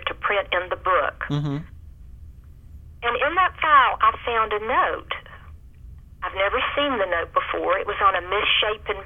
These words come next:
Speaker 1: piece of paper and in my mother's handwriting, and it reads, "Hello, Terry, and thank you for all your hard work on our Through My Eyes. May yours be even better than this one. Love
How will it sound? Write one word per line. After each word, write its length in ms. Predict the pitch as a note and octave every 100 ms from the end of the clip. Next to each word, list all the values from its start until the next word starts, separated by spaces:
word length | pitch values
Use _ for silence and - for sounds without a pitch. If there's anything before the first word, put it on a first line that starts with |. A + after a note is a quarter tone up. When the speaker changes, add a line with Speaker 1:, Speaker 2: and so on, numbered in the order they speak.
| - -
Speaker 1:
piece 220 | G#3 -
of 80 | - -
paper 480 | - G#3+ A3+ F#3+ F3+
and 240 | F3+ F3+ G#3
in 160 | G#3 G3+
my 120 | F#3+
mother's 320 | F3+ F3 E3 -
handwriting, 640 | G#3+ G#3+ F#3+ E3+ E3+ E3
and 120 | F3 -
it 60 | - -
reads, 400 | G3+ G3 E3 - - - - - - - - -
"Hello, 320 | - G#3+ G3 G#4 -
Terry, 480 | A#3 F#3+ E3+ F3 - - - - - - - - A3+
and 160 | A3+
thank 240 | A#3+ A#3 B3 -
you 200 | A3+ A#3 - -
for 160 | C4 -
all 240 | F#3 G3 A#3+
your 140 | B3
hard 400 | - A#3 B3 -
work 320 | G#3 F#3+ F#3 -
on 240 | F#3 F3 - -
our 480 | G#3+ A3+ F3 E3 - -
Through 240 | G3 F#3+ F#3+
My 180 | F#3 G3
Eyes. 400 | F#3 E3+ D#3 - - - - - - - -
May 160 | G3+ G3
yours 360 | G3 G3+ B3 D4+ -
be 160 | G3 F#3+
even 240 | F#3 F3 E3
better 240 | E3+ F3+ G3+
than 220 | A#3 B3+
this 180 | A3+ - -
one. 200 | E3+ E3+ - - - - - -
Love 460 | F3 F3+ F3+ G#3